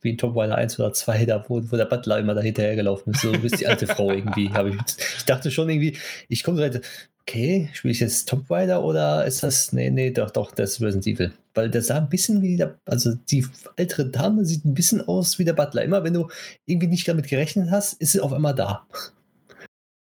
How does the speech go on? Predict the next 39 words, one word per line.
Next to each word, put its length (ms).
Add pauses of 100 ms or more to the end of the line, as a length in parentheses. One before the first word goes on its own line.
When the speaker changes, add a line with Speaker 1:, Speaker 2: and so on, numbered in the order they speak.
(400)
Speaker 1:
Und 260
<laughs> 220
ich, 260
Speaker 2:
Ja, 100
Speaker 1:
ich 40
find's 320
Speaker 2:
ja. 60
Speaker 1:
super, 380 (520)
ne? 180 (800)
Und 280 (360)
jetzt 160
nochmal 220
eine 100
kleine 260
Anekdote. 520
Ich, 200
ich 280 (260)
hab 220
die 320 (160)
Demo 300
gespielt. 640
Ich, 140 (460)
Punkt 520
neunzehn 420
Uhr 100
hab 120
ich 140
angefangen. 560
Ich 140
spiele, 300
spiele, 260
spiele, 240
spiele, 580
erkunde 480
alles, 280
alles 240
schön 200
und 120
gut. 320